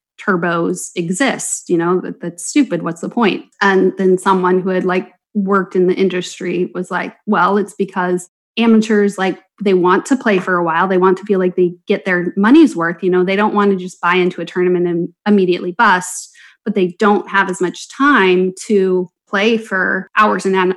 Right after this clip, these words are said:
and hours and hours, but they do want to play for, like, a few hours. They don't want to, like, bust immediately."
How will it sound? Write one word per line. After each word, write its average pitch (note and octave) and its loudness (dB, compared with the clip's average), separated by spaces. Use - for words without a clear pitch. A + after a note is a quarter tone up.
and G3 0
hours F3+ -4
and G3+ -2
hours, G#3 -4
but - -10
they G3 -2
do D#4 6
want G3 4
to F#3 0
play F#3+ -6
for, A3 -8
like, G3+ -2
a A3 -8
few F4+ 4
hours. - -2
They G#3 -2
don't F#3+ 0
want G3 4
to, F#3+ 0
like, F#3 -4
bust F#3+ -2
immediately." F#3 -2